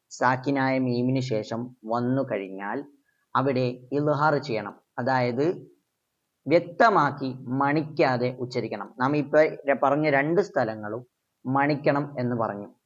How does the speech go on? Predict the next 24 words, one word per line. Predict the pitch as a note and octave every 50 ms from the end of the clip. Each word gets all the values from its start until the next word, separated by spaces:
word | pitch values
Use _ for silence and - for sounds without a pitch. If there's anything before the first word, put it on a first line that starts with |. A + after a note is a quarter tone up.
| _ _ _ _ _ _ _ _ _ _ _ _ -
മീ-, | C3 C3 C3 C3 A#2+ C3+
സാക്കിനായ | C3 B2+ B2+ C3+ C3 C3 C3 C3 C3
മീമിന് | C3 C3 B2+ B2+ B2+ B2+ B2+ B2+ C3
ശേഷം | B2 B2+ B2+ B2+ B2 B2
മീമ് | B2 B2 C3 C#3 C#3+ C3+ C3
വന്നാൽ | B2+ B2 A#2+ A#2+ B2+ B2 - _ _ _ _ - A2+
അവിടെ | A#2 B2 D3 C#3+ C3 C3
ഇദ്ഗാം | C3 B2 D3 D3 C3+ D3 D#3 D#3+ E3 E3+ D3 C#3
ചെയ്തിട്ട് | C#3+ C#3 C3 C3 A2 C#3 C3+ B2
മണിക്കണം | A2+ A2 G#2+ - - G#2+ A2 A2+ - -
എന്ന് | A2+ G#2+ G#2+
പറഞ്ഞു. | G#2 G#2 G2 F#2+ F#2+ - _ _ _ _ _ _ _ _ _ _ _ _ _ _ _ _ -
സാക്കിനായ | - C3+ B2+ B2 C3 C#3+ B2 C3 C3 C3+ C3+
മീമിന് | C#3 C3+ C3 C3+ C3+ C#3
ശേഷം | C3+ C3+ C#3 C3+ C3+ C#3 C3 C3
ബാ | B2 B2 B2+ B2 C#3 C3+ C3
വന്നാൽ | C3 C3 C3 B2+ B2+ B2+ C3 - _ _ _ _ _ _ _ _ _ _ -
അവിടെ | B2 B2+ C3+ D3 C#3+ C#3+ D3 D3 C#3 C#3+ - - _ _ _ _ _ _ _ _ _ _ _ _ _ _ _ -
മറച്ചുകൊണ്ട്, | B2+ C3 C#3 D3 D#3+ F3+ - - - - A3+ G3+ E3 C#3+ B2+ B2+ B2+ B2+ - A#2
അതായത് | B2 C3 C3+ C#3+ D3+ D3+ C#3+ C#3
മീമിനെ | C#3 C#3+ D3 D#3 D#3 D#3 D#3
എന്ത് | D3+ C#3+ C#3+
ചെയ്യണം? | C3+ B2+ B2+ B2 B2
മറച്ചുകൊണ്ട് | B2+ C3 C3 D3 - - - G#3 F3 E3+ E3 D#3+ F#3